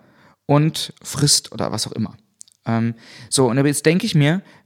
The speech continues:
wenn ein so großes Seeungeheuer ganz plötzlich auftaucht, müsste das doch eigentlich spritzen. Insbesondere dann, wenn es so nah in deiner Nähe auftaucht, dass es dir einen Stuhl, den du gerade noch in der Hand hattest,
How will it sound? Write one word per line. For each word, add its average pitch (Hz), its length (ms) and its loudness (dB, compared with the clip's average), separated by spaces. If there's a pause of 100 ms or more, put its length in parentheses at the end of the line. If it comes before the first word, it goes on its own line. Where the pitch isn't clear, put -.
wenn 156 340 2
ein 156 220 4
so 165 160 4
großes 208 420 2
Seeungeheuer 123 640 2
ganz 156 300 0
plötzlich 165 500 -4
auftaucht, - 600 -6
müsste 165 260 -2
das 151 140 -4
doch - 140 -6
eigentlich 139 240 -6
spritzen. - 500 -8 (1300)
Insbesondere 160 560 0
dann, 143 280 2
wenn 147 100 0
es 147 160 0
so 156 280 4
nah 156 280 4
in 135 280 -4
deiner 135 260 2
Nähe 185 320 2
auftaucht, 143 580 -2
dass 143 160 -2
es 143 80 -6
dir 156 260 -2
einen 123 140 -4
Stuhl, 196 380 0
den 135 120 2
du 123 80 0
gerade 131 240 2
noch 127 120 0
in 113 80 0
der 113 140 0
Hand 202 220 0
hattest, 117 300 -4